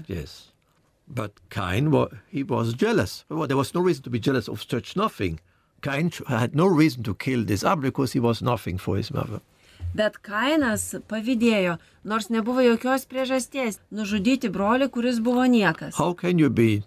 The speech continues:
Speaker 1: nothing? How, how can you be jealous about nothing?
Speaker 2: Kaip tu gali pavydėti nieko?
Speaker 1: But the thing is, when we are nothing,
Speaker 2: Taigi,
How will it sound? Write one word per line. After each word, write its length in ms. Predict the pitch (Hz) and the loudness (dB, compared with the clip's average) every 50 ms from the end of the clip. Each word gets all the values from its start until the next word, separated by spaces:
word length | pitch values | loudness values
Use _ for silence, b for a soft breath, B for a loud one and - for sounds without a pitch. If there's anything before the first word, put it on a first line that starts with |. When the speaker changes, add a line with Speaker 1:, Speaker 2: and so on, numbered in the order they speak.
| _ - | _ -10
Speaker 1:
nothing? 480 | 87 87 82 80 - - - 151 175 - | -6 -6 -4 -6 -4 -2 -2 -2 -2 -2
How, 120 | - 110 113 | -4 -6 -4
how 180 | - 131 139 131 | -4 -6 -6 -6
can 180 | - 143 143 | -4 -6 -4
you 60 | 123 107 | -2 -2
be 80 | 113 | 0
jealous 260 | 98 117 127 147 143 | 2 4 4 4 4
about 240 | 127 110 131 123 - | 4 2 2 0 0
nothing? 340 | 151 156 151 - - 95 80 90 - - | -2 -4 -4 -4 -6 -8 -8 -8 -10 -6
Speaker 2:
Kaip 300 | - 240 254 277 - - | -2 0 0 0 0 -4
tu 100 | - 240 202 | -8 -6 -4
gali 440 | 202 208 202 196 202 220 240 254 240 | -2 0 0 2 2 2 2 2 0
pavydėti 840 | - - 233 208 190 165 185 165 156 185 190 214 233 233 - 262 240 | -2 -6 -8 -8 -6 -4 -4 -2 2 2 2 4 2 0 0 0 2
nieko? 560 | 233 247 269 277 262 190 - - - - - 156 - b b b b b b | 4 6 6 6 6 4 2 0 -6 -14 -14 -16 -18 b b b b b b
Speaker 1:
But 140 | 135 139 143 | -4 -2 0
the 100 | 160 135 | 0 0
thing 300 | - - 185 202 185 - - | 2 2 2 4 2 0 0
is, 420 | - 120 131 156 151 - - - - B B B | 0 0 0 0 0 -2 -6 -10 -12 B B B
when 400 | B 95 101 - - 160 147 120 | B 0 2 4 4 4 2 2
we 460 | - - 104 123 151 202 208 185 160 - | 2 4 6 8 8 8 8 6 6 6
are 240 | 127 117 107 95 90 | 6 4 4 4 4
nothing, 580 | 90 104 110 92 - - - 143 185 247 233 - _ _ _ _ _ _ _ - | 4 4 4 4 2 2 2 2 2 2 -2 -4 _ _ _ _ _ _ _ -4
Speaker 2:
Taigi, 560 | - 208 202 180 220 220 220 220 220 208 - | -2 -2 2 2 4 4 6 6 4 4 2